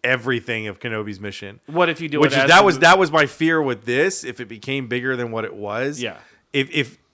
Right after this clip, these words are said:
Speaker 1: if it became Maul trying to kill Luke, and Kenobi's, like, racing around, I mean, almost like a, a Faulty Towers bit of him trying to, to, to keep Luke from seeing Kenobi do anything
Speaker 2: Yeah.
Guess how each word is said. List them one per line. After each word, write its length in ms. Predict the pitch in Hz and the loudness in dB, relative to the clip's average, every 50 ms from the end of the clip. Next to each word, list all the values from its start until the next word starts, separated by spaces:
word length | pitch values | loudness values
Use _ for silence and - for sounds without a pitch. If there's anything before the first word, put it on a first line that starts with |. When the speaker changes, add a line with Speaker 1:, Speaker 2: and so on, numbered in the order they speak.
| _ _ _ _ _ _ _ | _ _ _ _ _ _ _
Speaker 1:
if 140 | - 120 139 | -6 -6 -4
it 60 | 139 | -6
became 440 | 135 143 - 180 190 214 214 180 165 | -6 -6 0 2 2 2 2 -2 -2
Maul 340 | 151 143 143 147 147 147 139 | 0 2 4 4 4 2 0
trying 340 | - - 139 135 135 131 117 | -2 -2 0 0 0 -2 -4
to 80 | 113 | -8
kill 400 | 104 - - 131 127 127 123 113 | -12 -6 -4 -2 -2 -2 -2 -4
Luke, 420 | 104 110 117 131 147 156 156 - _ _ _ _ _ _ _ _ _ _ _ _ _ - | -4 -2 -2 0 -2 -2 -6 -10 _ _ _ _ _ _ _ _ _ _ _ _ _ -4
and 280 | 120 113 110 107 107 | -2 -2 -2 -4 -8
Kenobi's, 420 | 101 - 127 120 123 123 127 127 107 | -8 -6 -4 -2 -2 -2 -2 -2 -2
like, 180 | 120 110 - - | -2 -4 -4 -4
racing 340 | 95 110 117 113 - 139 123 | -6 -4 -4 -4 -6 -6 -4
around, 460 | 117 107 104 110 113 120 123 117 117 | -2 0 0 0 0 0 -2 -4 -6
I 20 | |
mean, 180 | 104 98 101 101 | -8 -10 -10 -12
almost 280 | 107 107 110 107 - | -10 -10 -10 -10 -8
like 100 | - 107 | -8 -6
a, 200 | 101 98 90 90 87 _ _ _ - | -6 -6 -8 -8 -12 _ _ _ -18
a 120 | - 85 | -16 -16
Faulty 460 | - - - - 117 117 123 - 107 | -16 -8 -6 -4 -4 -4 -6 -6 -10
Towers 500 | 92 - 110 107 120 127 120 104 98 90 | -8 -6 -4 -2 -2 -2 -2 -4 -8 -12
bit 400 | - _ - 107 95 95 - _ _ _ _ _ _ _ _ _ _ _ | -14 _ -8 -8 -8 -8 -10 _ _ _ _ _ _ _ _ _ _ _
of 160 | - 110 104 95 | -8 -8 -6 -4
him 180 | 123 127 117 | -6 -8 -6
trying 320 | 104 - 135 120 120 117 110 | -6 -4 -2 -2 -2 -2 -4
to, 160 | 113 104 101 - - 110 - - | -6 -8 -8 -12 -18 -20 -14 -10
to, 180 | - 123 110 - | -8 -8 -8 -8
to 160 | - - 113 | -12 -12 -12
keep 400 | - - - 135 131 123 - - | -12 -10 -10 -8 -8 -10 -10 -8
Luke 280 | 120 120 127 131 127 | -6 -6 -6 -6 -6
from 160 | - - 110 101 | -10 -12 -10 -8
seeing 560 | - - - 120 117 113 113 110 107 104 98 - _ _ _ _ _ _ _ _ _ - | -8 -8 -6 -6 -8 -8 -8 -10 -12 -14 -16 -20 _ _ _ _ _ _ _ _ _ -10
Kenobi 540 | - 135 123 127 131 139 120 131 120 110 | -8 -4 0 2 2 4 2 2 -2 -4
do 240 | 98 120 127 135 156 | -4 -4 -2 0 0
anything 640 | 156 143 151 165 156 - 175 175 180 190 196 202 196 | 0 0 -2 -4 -6 -6 -4 -4 -4 -4 -6 -8 -10
Speaker 2:
Yeah. 180 | 113 98 71 | -10 -10 -12